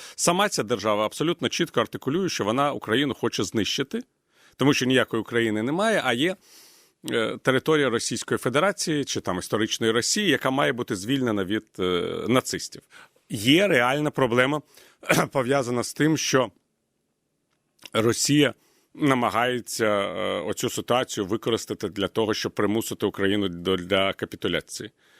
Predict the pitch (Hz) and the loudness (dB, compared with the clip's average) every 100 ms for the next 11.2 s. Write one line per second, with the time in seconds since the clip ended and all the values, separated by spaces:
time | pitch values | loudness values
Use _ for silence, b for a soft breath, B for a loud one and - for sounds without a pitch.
0 | b b - 151 127 - 139 113 113 95 | b b -8 0 0 2 -2 0 -4 0
1 | 123 131 117 98 101 104 - 113 131 196 | 2 2 0 0 0 0 0 -2 -2 -4
2 | - 104 - 101 117 - 101 101 104 98 | -2 0 0 0 0 0 0 2 2 2
3 | 101 98 85 92 - 92 98 - b b | 2 2 -2 -8 -6 -6 -8 -10 b b
4 | b 90 107 104 - 98 95 98 - 85 | b 0 2 2 0 0 0 -2 -6 -8
5 | 82 104 110 _ _ _ _ _ _ - | -10 -14 -20 _ _ _ _ _ _ -20
6 | _ _ _ 139 131 135 123 117 117 117 | _ _ _ 2 4 4 2 2 2 0
7 | 113 101 - - 107 107 110 - 107 107 | -4 -6 -6 -4 -2 0 0 0 -2 0
8 | 104 95 - 90 87 87 82 - 69 - | 2 2 -2 -4 -4 -4 -6 -10 -12 -4
9 | 95 113 110 - 90 101 - 104 95 95 | 0 0 0 0 -2 -2 -2 -2 0 -4
10 | 90 95 98 87 98 98 92 85 - 95 | -2 -2 -2 -2 -2 -2 -2 -6 -6 -4
11 | 80 | -4